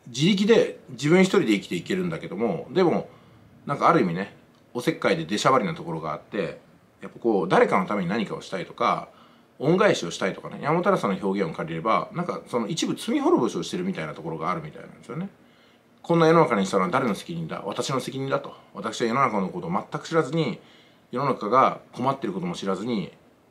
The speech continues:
全然芸能界でね、お金に一切困ったことがなかった。仕事で一切困ったことがなかった。自分の見える景色っていうのは、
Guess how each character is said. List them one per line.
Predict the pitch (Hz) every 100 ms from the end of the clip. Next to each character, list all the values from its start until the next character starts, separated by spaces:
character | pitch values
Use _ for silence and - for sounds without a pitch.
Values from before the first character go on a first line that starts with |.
| _ _ _ -
全 | 101 117
然 | 120 113
芸 | 117
能 | 117
界 | 104 85
で | 80
ね、 | 85 -
お | 110
金 | 123 113
に | 113
一 | 113 -
切 | - 127
困 | 107 110
っ | 98
た |
こ | 87
と | 80
が | 80
な |
か | 78
っ |
た。 | - -
仕 | -
事 | 107 107
で | 117
一 |
切 | 123 123 -
困 | 87
っ |
た | -
こ | -
と | -
が |
な | 82
か | -
っ |
た。 | -
自 | 95 113
分 | 123
の | 120
見 | 143
え |
る | 123
景 | 98 104
色 | -
っ |
て | - -
い |
う |
の | 107
は、 | -